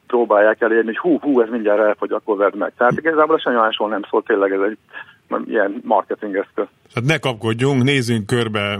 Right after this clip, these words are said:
Speaker 2: más légitársaságnál is, hiszen súlyos tízezreket spórolhatunk akkor ezek szerint, és olyan helyekről
Speaker 1: Igen.
Speaker 2: is, ahol, ahol na nem számíthatunk rá. Ugye
Speaker 1: Igen.
Speaker 2: mondtad
Speaker 1: Hát
Speaker 2: azt
Speaker 1: meg
Speaker 2: például
Speaker 1: a
Speaker 2: az a,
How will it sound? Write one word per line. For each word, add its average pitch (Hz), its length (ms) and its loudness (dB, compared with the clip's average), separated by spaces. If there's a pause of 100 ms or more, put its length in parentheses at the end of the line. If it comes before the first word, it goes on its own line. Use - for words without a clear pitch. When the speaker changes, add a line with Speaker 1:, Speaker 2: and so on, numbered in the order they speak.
(120)
Speaker 2:
más 139 280 -2
légitársaságnál 117 920 -2
is, 110 200 -2 (380)
hiszen 127 440 -2 (220)
súlyos 127 360 0
tízezreket 90 640 -4
spórolhatunk 95 640 -2
akkor 101 220 0
ezek 113 220 0
szerint, 135 240 0
és 131 120 -2
olyan 151 200 2
helyekről 131 500 0
Speaker 1:
Igen. 127 180 2
Speaker 2:
is, 156 200 0
ahol, 135 360 2
ahol 131 340 0
na 135 120 0
nem 123 140 0
számíthatunk 98 680 -4
rá. 123 180 -2 (720)
Ugye 120 140 2
Speaker 1:
Igen. 120 40 4
Speaker 2:
mondtad 107 260 2
Speaker 1:
Hát 208 80 2
Speaker 2:
azt - 100 -10
Speaker 1:
meg 226 120 2
Speaker 2:
például 110 200 2
Speaker 1:
a 107 40 -2
Speaker 2:
az 107 80 -6
a, 107 220 -2